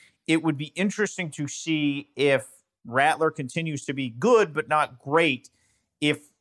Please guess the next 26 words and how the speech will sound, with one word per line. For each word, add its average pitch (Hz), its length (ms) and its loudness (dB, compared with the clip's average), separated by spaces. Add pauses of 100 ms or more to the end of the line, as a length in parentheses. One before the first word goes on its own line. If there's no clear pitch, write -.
(160)
a 139 160 0
window 147 560 2
opens 139 520 -4
for 131 320 -2
Williams 117 680 -4
to 120 140 -14
start 110 340 -4
getting 107 240 -4
some - 180 -14
more 98 220 -8
snaps. - 600 -12
I, 104 220 0
I 117 60 -2
mean, 131 120 -2
the 127 40 -8
thing 165 100 0
about 180 140 2
that 175 100 4
Oklahoma 180 400 2
Q 202 160 -6
B 196 120 -4
room 151 220 0
now 131 300 2
is 117 160 -4
it's 147 160 -14
loaded, 147 380 0